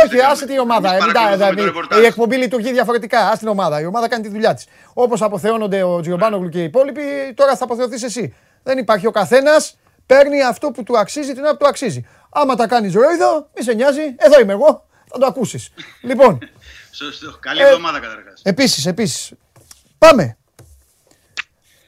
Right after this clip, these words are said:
Speaker 1: Λοιπόν,
Speaker 2: Εγώ
Speaker 1: να
Speaker 2: έγραψα,
Speaker 1: ξεκινήσουμε.
Speaker 2: εγώ έγραψα
Speaker 1: Μμμ.
Speaker 2: ότι ήταν πρωταγωνιστής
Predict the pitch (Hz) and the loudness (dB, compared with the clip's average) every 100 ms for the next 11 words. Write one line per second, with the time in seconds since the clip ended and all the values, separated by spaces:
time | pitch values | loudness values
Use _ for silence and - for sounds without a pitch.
0 | _ _ _ _ - 135 _ - 262 254 | _ _ _ _ -20 -20 _ -10 0 2
1 | 247 294 285 285 302 330 320 320 - _ | 6 8 8 8 6 6 6 6 0 _
2 | - 208 202 277 262 269 277 - 285 277 | -8 -4 2 6 6 6 4 2 0 2
3 | 277 220 175 226 226 - 262 269 254 233 | 0 0 0 -4 -6 -6 -2 0 2 0
4 | 226 202 208 202 - 269 - | 0 0 0 -6 -6 -6 -8